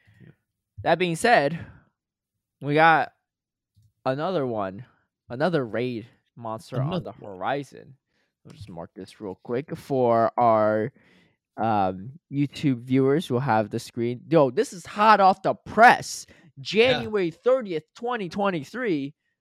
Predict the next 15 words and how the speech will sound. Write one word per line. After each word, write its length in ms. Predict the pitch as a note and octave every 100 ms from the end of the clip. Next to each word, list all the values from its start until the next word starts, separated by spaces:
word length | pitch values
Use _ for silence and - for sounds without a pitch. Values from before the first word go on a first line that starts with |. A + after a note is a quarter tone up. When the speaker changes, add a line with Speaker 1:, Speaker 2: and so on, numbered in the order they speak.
| _ -
Speaker 2:
It 80 |
was 160 | D#3 D3
released 680 | D3 E3+ G#3+ D3+ - - _ _ _ _
a 20 |
few 160 | -
hours 240 | D#3+ F3 C#3+
ago, 380 | A2 G#2 A2+ D3+ _ _ _ _
which 160 | A2 -
is 240 | F#2+ A2 B2+
Speaker 1:
Mm-hmm. 120 | G#3 _ _
Speaker 2:
today, 320 | A2 F2 F#2 C#3
the 60 |
day 140 | F2+ F2
we're 160 | E2
recording. 460 | E2+ - G#2 F2 E2